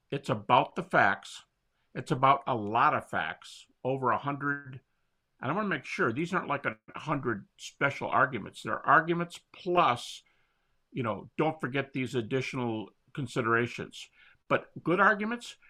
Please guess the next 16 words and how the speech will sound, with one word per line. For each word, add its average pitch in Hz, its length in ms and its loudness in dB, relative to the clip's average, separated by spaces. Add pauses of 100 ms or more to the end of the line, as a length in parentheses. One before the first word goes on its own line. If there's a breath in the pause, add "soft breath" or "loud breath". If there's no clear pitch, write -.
(160 soft breath)
these 208 200 -4
minimal 208 300 2
facts 190 420 0
and 143 120 -6
thing 185 200 -4
I 160 60 0
just 147 260 -8
turned 131 240 -2
in, 117 300 -4 (280 soft breath)
I'd 233 240 0
say 208 180 2
they 180 220 0
average 143 680 4 (160)
fifteen 208 540 -6
to - 200 -6
eighteen 175 680 -6